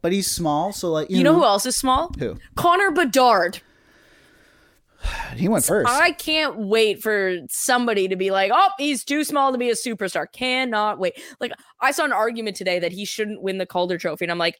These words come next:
Speaker 2: "Uh,
Speaker 1: Well,
Speaker 2: he's sco-, gonna score forty goals,
Speaker 1: mm,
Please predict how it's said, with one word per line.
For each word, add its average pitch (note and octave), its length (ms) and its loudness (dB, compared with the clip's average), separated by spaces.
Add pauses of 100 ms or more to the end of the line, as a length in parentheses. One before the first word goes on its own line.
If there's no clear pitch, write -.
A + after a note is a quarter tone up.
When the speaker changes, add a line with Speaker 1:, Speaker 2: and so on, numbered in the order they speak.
Speaker 2:
"Uh, G3+ 540 6 (240)
Speaker 1:
Well, E3 420 4
Speaker 2:
he's E4 320 -4
sco-, - 340 -10
gonna A3 220 -2
score A4 300 -2 (160)
forty G#3 320 -2
goals, E3 640 0
Speaker 1:
mm, - 40 -20